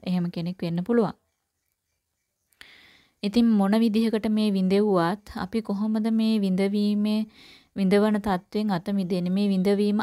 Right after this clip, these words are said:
අතහරින්නේ කොහොමද? මේ දුක් අතහරින්නේ කොහොමද? ඒකට,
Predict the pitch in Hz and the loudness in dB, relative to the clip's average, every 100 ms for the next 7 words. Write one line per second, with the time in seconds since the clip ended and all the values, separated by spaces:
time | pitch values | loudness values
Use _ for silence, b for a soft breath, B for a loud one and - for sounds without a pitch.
0 | - 180 208 202 226 175 165 170 165 160 | -4 -6 -4 -2 -2 -2 -4 -6 -8 -8
1 | 180 170 - 202 202 208 190 202 - - | -8 -10 -8 -4 0 0 0 -2 -4 -12
2 | - 202 208 208 214 208 214 220 B B | -6 -4 -2 0 0 0 -2 -4 B B
3 | B B - 190 196 170 165 - 190 196 | B B -4 0 0 0 -4 -2 0 0
4 | 202 | 0